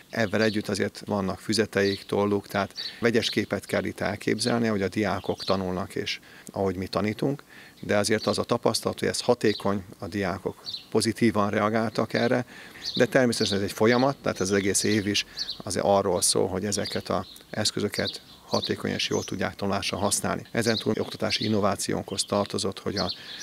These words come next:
e, értékelésben nem csak egyszerűen jegyeket adunk, hanem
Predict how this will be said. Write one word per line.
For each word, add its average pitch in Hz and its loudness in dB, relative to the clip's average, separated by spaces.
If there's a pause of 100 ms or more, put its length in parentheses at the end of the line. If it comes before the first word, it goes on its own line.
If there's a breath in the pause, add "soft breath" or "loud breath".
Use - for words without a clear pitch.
(300 loud breath)
e, 98 -4
értékelésben 101 2 (240)
nem 110 0
csak 101 -2 (100)
egyszerűen 98 0
jegyeket 101 2
adunk, 139 0
hanem 104 0